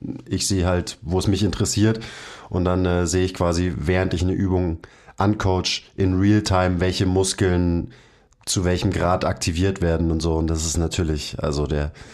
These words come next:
feuchte Traum von jedem, äh, Biomechanik- und Bewegungsnerd, dass man so ein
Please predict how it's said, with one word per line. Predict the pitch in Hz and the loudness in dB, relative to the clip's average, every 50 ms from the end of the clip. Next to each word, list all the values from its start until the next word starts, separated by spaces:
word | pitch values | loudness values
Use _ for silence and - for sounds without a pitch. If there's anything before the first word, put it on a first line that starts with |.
| - - - - - | -20 -20 -20 -20 -20
feuchte | - - 87 82 - - - | -6 -4 -4 -2 -2 -4 -6
Traum | - - 90 85 82 | -2 0 0 0 0
von | 76 80 80 | 0 0 0
jedem, | 80 85 80 80 80 80 78 78 - - - - - - - - - - - - | 0 2 2 2 0 0 -2 -4 -6 -14 -20 -20 -20 -20 -20 -20 -20 -20 -14 -6
äh, | - 80 78 78 | -2 0 0 0
Biomechanik- | 73 62 - 90 92 85 85 82 - - 85 82 80 82 78 - | -2 -2 0 0 2 2 2 0 0 0 0 2 2 0 0 0
und | 78 76 76 | -2 -2 -2
Bewegungsnerd, | 80 80 76 90 82 80 80 78 - - 80 80 78 78 80 80 - - - - - - - | -2 0 0 0 2 0 0 0 0 0 0 2 2 2 0 0 -4 -8 -14 -20 -20 -20 -10
dass | - 82 73 | -8 -4 -2
man | 80 80 76 | -2 -2 0
so | 73 85 80 | 0 0 0
ein | 80 80 78 78 80 - | 0 0 0 0 -2 -2